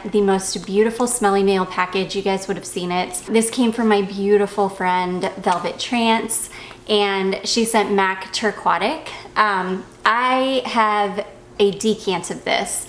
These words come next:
that I've had for quite some time. I remember really loving it. So I pulled it out and sprayed it on, and this is beautiful. This is, like, a really, um, it's, like, kind of an upscale smelling aquatic.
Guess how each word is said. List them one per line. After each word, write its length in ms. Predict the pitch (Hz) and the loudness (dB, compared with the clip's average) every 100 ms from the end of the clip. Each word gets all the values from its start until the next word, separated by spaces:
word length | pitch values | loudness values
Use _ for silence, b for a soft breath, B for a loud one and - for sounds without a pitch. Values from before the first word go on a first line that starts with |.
| B B B - | B B B 0
that 100 | 202 | 2
I've 120 | 196 | 2
had 200 | 196 185 | 0 -2
for 120 | 196 | -2
quite 220 | 202 175 | -2 -2
some 180 | - 185 | -2 -4
time. 320 | - 214 202 | -2 0 2
I 100 | 202 | 2
remember 420 | 190 190 185 175 | 0 0 0 -2
really 320 | 185 190 180 175 | -4 -4 -4 -2
loving 340 | 175 180 196 | -2 0 0
it. 260 | 240 - - B B B | 0 -4 -10 B B B
So 160 | - 214 | 2 2
I 100 | 208 | 2
pulled 280 | - 247 | 0 2
it 100 | 247 | 4
out 280 | 214 196 196 | 4 2 0
and 120 | 202 | 0
sprayed 360 | 196 - 185 185 | 0 -2 0 0
it 100 | 185 | 0
on, 240 | 180 175 | 0 0
and 240 | 175 190 185 | 0 0 2
this 160 | 190 | 2
is 200 | 254 233 | 0 -2
beautiful. 1080 | 214 - 185 170 180 180 175 - - - 226 185 | -6 -10 -12 -6 -4 -2 -4 -2 -2 -2 -4 0
This 400 | 208 220 240 - | 2 2 0 0
is, 720 | 208 226 220 214 208 202 - B B | 0 2 4 2 2 -2 -8 B B
like, 140 | 202 214 | -2 0
a 40 | |
really, 920 | 190 175 196 208 208 208 202 202 202 - - - - - | 0 2 4 6 6 6 6 4 0 -12 -20 -16 -14 -2
um, 540 | 196 185 180 185 190 202 - - - | 0 0 0 -2 -6 -8 -16 -20 -14
it's, 180 | 196 - | -4 0
like, 220 | 269 269 | 0 0
kind 180 | 262 254 | 2 4
of 80 | 226 | 4
an 80 | 208 | 4
upscale 600 | 220 214 - 226 202 196 | 2 0 0 2 2 2
smelling 500 | - 196 185 180 185 | 0 0 0 -2 -4
aquatic. 680 | - - 180 233 294 - | -2 0 2 0 -4 -6